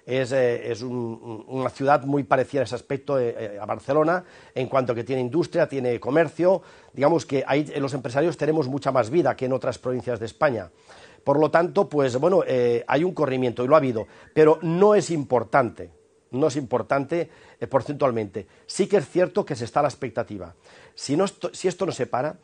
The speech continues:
si no se toman las medidas necesarias con la Constitución en la mano, créame que habrá una fuga enorme de empresas, de capitales y desinversiones por parte del mundo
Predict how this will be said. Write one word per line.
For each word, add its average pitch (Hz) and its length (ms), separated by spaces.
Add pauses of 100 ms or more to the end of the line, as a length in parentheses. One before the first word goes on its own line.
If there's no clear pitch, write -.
(260)
si - 180
no 170 80
se 190 140
toman 170 220
las 135 120
medidas 143 320
necesarias 127 720
con 127 300
la 113 120
Constitución 117 440
en 160 80
la 127 80
mano, 147 320 (400)
créame 165 340
que - 80
habrá 143 140
una 165 240
fuga 101 500
enorme 190 460
de 202 80
empresas, 127 680 (420)
de 139 180
capitales 170 720
y 160 80
desinversiones 143 720
por 123 220
parte 151 280
del 139 140
mundo 165 460